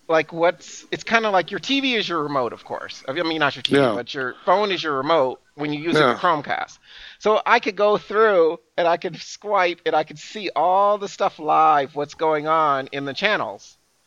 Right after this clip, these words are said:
Speaker 1: So if I say, "Oh, there's a
Speaker 2: Yeah.
Speaker 1: commercial there," I don't click on that, and then I
Speaker 2: Right, you can
Speaker 1: wait
Speaker 2: see it
Speaker 1: till
Speaker 2: live
Speaker 1: that.
Speaker 2: in the, in the app. That's really neat.
Speaker 1: That is really cool.
Speaker 2: Did you watch that Karate Kid show they had, Cobra Kai?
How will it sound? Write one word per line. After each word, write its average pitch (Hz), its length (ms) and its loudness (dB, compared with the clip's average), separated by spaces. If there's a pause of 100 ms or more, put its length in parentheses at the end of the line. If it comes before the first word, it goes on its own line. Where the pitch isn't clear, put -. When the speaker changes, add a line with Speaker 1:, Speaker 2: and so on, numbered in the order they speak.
(180)
Speaker 1:
So 185 300 6
if - 180 -4
I 170 140 6
say, 180 280 2
"Oh, 339 220 2
there's 120 160 8
a 110 60 4
Speaker 2:
Yeah. 208 80 -4
Speaker 1:
commercial 214 420 -2
there," 143 320 0
I 151 80 4
don't 202 220 -4
click - 240 -6
on 127 160 0
that, 127 220 -2
and 143 80 -6
then 170 120 -2
I 160 180 4
Speaker 2:
Right, 131 180 6
you 120 60 2
can 147 100 -6
Speaker 1:
wait 214 140 0
Speaker 2:
see 160 180 4
it 143 40 6
Speaker 1:
till 127 100 4
Speaker 2:
live 123 300 6
Speaker 1:
that. 113 80 -8
Speaker 2:
in 110 100 -12
the, 110 320 -12
in 110 80 -8
the 107 180 -10
app. 104 180 -4
That's 117 240 -6
really 104 180 -6
neat. 101 180 -4
Speaker 1:
That 233 200 2
is 196 180 -2
really 180 380 -2
cool. 190 420 -2
Speaker 2:
Did 127 220 2
you 170 120 8
watch 160 420 4
that 139 180 -4
Karate 131 360 -4
Kid 147 240 -8
show 160 220 -4
they 156 160 -4
had, 156 240 -2
Cobra 147 240 -8
Kai? 151 300 -4